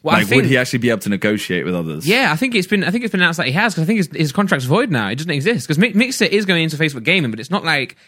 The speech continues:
Speaker 1: I don't think the situation is that Mixer is being, like, being, you know, attached into Facebook as, like, a different subcategory on Facebook. I think it literally is dissolving, and it, it now Facebook Gaming will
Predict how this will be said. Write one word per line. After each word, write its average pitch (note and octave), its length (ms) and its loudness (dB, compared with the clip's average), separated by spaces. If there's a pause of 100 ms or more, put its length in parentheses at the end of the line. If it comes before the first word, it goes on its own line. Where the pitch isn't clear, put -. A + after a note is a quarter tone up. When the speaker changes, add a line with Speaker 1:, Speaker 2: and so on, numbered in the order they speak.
(180)
Speaker 1:
I C#3 40 -6
don't F3 280 2
think D#3 460 -2
the B2+ 540 -2 (160)
situation D3 480 -2
is C#3 160 0
that A#2 140 -2
Mixer C3+ 320 -4
is A#2+ 260 -4
being, B2+ 340 -2
like, A2 420 -4 (1120)
being, B2+ 360 -4 (460)
you A#2+ 60 -10
know, G#2 180 -6
attached - 400 -4
into C3 180 -6
Facebook A#2+ 360 -2
as, A2 100 -4
like, G#2+ 100 -4
a A2+ 40 -6
different A#2 340 -6
subcategory A2+ 520 -4
on G2+ 80 -8
Facebook. C3 500 -4
I - 40 -20
think D3+ 140 -2
it A2+ 60 -2
literally C3+ 340 -2
is C3 160 -2
dissolving, G#2 680 -6
and A2 120 -10
it, - 120 -12 (140)
it A2 120 -10
now A2+ 280 0
Facebook A2+ 320 -6
Gaming G#2+ 360 -8
will G#2+ 320 -6